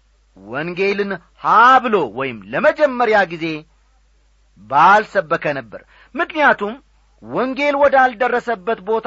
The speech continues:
ሄዶ መስበክ ዋነኛው ዓላማው እንደነበር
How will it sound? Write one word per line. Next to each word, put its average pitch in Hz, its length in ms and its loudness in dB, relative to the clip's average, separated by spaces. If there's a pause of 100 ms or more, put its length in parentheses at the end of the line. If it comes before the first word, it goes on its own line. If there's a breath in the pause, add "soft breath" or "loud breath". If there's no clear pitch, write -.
ሄዶ 214 300 0
መስበክ 196 480 -6
ዋነኛው 294 760 2
ዓላማው 185 480 2 (680)
እንደነበር 185 680 -2